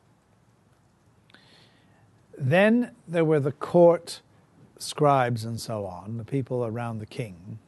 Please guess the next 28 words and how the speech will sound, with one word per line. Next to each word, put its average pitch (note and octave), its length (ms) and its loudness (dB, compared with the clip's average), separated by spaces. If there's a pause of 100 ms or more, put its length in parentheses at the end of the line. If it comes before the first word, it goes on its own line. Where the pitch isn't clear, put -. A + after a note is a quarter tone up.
(2250)
who D3+ 140 4
were D3+ 140 6
interested C#3 720 -2 (220)
in C3+ 140 -6
the B2 80 -6
kings. - 680 -10 (300)
Where B2+ 180 -4
did A#2+ 120 -6
they B2+ 160 -6
come G#2+ 240 -14
from? E2 300 -20 (800)
You A#2+ 120 -10
know, A2+ 200 -6
and G#2+ 100 -10
sort A2+ 160 -8
of G#2+ 100 -6
justifying A2+ 760 -8
them A2+ 240 -10 (180)
and A2+ 100 -20
their A#2 220 -10
existence. - 800 -16 (2750)
And D#3+ 180 2
then G#3 180 4
there B3 120 2
were A3 120 2
the E3+ 120 0
people D3+ 600 -2
who, C3 360 -2